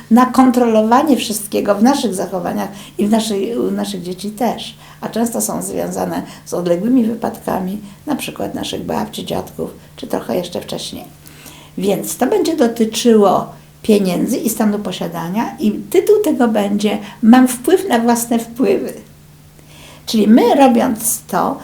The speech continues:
zmieniamy w rodach też, w rodzinach te połączenia, te, e, kanały przepływu, no, które dotyczą także naszych dzieci, przepływu tego typu nieświadomych mechanizmów,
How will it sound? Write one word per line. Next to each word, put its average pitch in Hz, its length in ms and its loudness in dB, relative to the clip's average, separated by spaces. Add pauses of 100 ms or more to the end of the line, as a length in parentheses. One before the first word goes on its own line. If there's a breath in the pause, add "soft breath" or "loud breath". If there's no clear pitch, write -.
(160 loud breath)
zmieniamy 240 640 6
w 214 120 6
rodach 214 520 6
też, 240 280 0
w 214 80 2
rodzinach 202 720 0 (600 loud breath)
te 254 120 6
połączenia, 233 1200 4
te, 196 380 2 (420 loud breath)
e, 208 240 4
kanały 233 920 8
przepływu, 220 880 4
no, 220 140 6
które - 320 -4
dotyczą 190 400 -4
także 175 240 -6
naszych 165 320 -8
dzieci, 160 520 -6 (600 soft breath)
przepływu 277 580 2
tego 277 520 2
typu 254 400 0
nieświadomych 220 920 4
mechanizmów, 196 880 -2